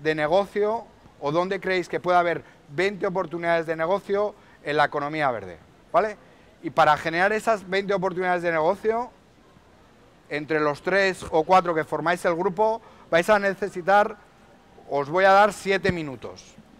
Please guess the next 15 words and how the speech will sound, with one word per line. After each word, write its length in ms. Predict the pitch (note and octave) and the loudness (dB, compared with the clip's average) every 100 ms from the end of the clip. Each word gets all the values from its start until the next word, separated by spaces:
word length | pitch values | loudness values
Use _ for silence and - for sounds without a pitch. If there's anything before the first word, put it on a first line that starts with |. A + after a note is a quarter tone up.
| - - - | -20 -20 -8
Por 140 | D3 | -2
lo 140 | D#3 D#3 | 0 2
tanto, 580 | G3+ G3 A3+ A#3 A3+ - - - - _ _ _ _ _ _ _ _ _ _ _ _ - - | 2 4 4 4 2 -6 -20 -20 -20 _ _ _ _ _ _ _ _ _ _ _ _ -18 -8
tenéis 280 | D#3+ F#3+ - | -6 -4 -4
que 120 | G#3 | -2
cuestionar 580 | G#3 F#3 G3 F3+ E3+ D#3 | -2 -2 -2 0 0 2
lo 100 | D#3 | -2
menos 280 | F#3 G#3 G3+ | -2 -6 -6
posible 680 | F#3+ E3+ G#3+ A3 A#3 A#3 - _ _ _ _ - | -6 -6 -4 -2 -2 -2 -10 _ _ _ _ -8
y 120 | F3 | 0
aportar 640 | E3 D#3+ D#3 D3 F#3+ A3+ - | 2 2 0 2 2 2 -2
lo 140 | D3+ D#3 | -4 0
más 220 | E3+ E3+ | 0 -2
posible, 520 | E3+ D3 A#2+ G#2 F2 D#2 _ _ _ - - _ _ _ _ - - - | -4 -8 -10 -14 -16 -20 _ _ _ -20 -20 _ _ _ _ -20 -10 2
¿vale? 260 | F3+ G3+ | 4 4